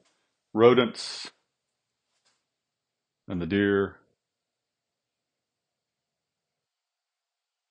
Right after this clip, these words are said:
and keeping chicks alive if we get some in the spring. Father, thank you for today.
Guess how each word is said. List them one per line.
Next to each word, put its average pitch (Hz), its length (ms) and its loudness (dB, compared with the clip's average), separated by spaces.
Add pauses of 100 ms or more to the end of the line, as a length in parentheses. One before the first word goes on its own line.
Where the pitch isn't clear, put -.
(100)
and 87 160 -10
keeping 87 540 -12 (440)
chicks - 280 -6
alive 82 340 -8 (140)
if - 140 -18
we 85 80 -10
get 82 160 -6
some 82 200 -12
in 80 60 -8
the - 60 -10
spring. - 400 -10 (2500)
Father, 107 240 6
thank 107 200 0
you 101 60 -6
for 98 100 -4
today. 98 360 -2